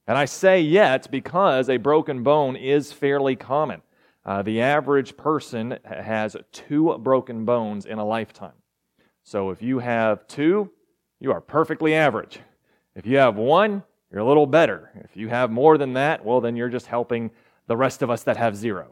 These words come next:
<laughs> That's all you're doing. Um, causes for fractures, though. One, we know that a fracture usually occurs when force is exerted to the bone when it is stronger than the bone itself.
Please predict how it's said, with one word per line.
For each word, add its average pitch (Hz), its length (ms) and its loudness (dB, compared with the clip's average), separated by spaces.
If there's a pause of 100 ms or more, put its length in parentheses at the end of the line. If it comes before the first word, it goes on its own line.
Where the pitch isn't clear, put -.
(120)
<laughs> - 100 -20
That's 131 220 -8
all 110 140 -2
you're 113 140 -2
doing. 117 360 -2 (680)
Um, 120 400 2 (400)
causes 175 800 0
for 131 260 0
fractures, 107 800 -6
though. 87 320 -10 (1400)
One, 170 680 2
we 160 140 -2
know 180 340 2
that 151 260 4
a 120 240 -4 (100)
fracture 165 460 -4
usually 170 580 -2
occurs 147 480 0
when 117 200 -6
force - 540 -6
is 127 200 -6
exerted 123 720 -4
to 156 100 -6
the 127 120 0
bone 110 560 -2 (440)
when 127 220 -4
it 131 180 -6
is 123 180 -4
stronger 143 920 -2
than 131 200 -2
the 120 100 -2
bone 131 300 0
itself. - 720 -10